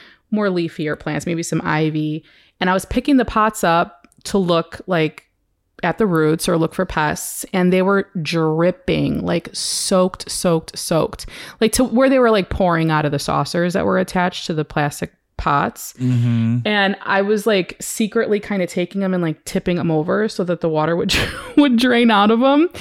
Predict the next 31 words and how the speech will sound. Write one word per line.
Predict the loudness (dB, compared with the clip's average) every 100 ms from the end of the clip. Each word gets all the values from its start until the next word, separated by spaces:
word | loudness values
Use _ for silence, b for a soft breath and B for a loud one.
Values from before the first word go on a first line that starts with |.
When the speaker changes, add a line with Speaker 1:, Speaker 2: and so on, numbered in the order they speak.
| B B B 2
Speaker 1:
And | 2
she's | 4 4
on | 6 6
a | 6
ladder | 6 4
by | 4 2
the | 2
pots | 0 2 2 0
and | 0
she | 0
kinda | -2 -2
turns | -2 -2 0
around. | 0 0
She's | 0 -2
like, | -2 2
"Oh, | 4 6
yeah, | 6 4
that | 4 2
whole | 2 0
shelf, | 2 0 0
they | 0
like | 2 0 -2
to |
stay | -6 -2 0
really | 2 2 2
wet | 2 0 0
and, | 0
like, | -2 -4
soaked. | -2 0 0 -4 -4
Like, | -2 -2
you, | -2 -2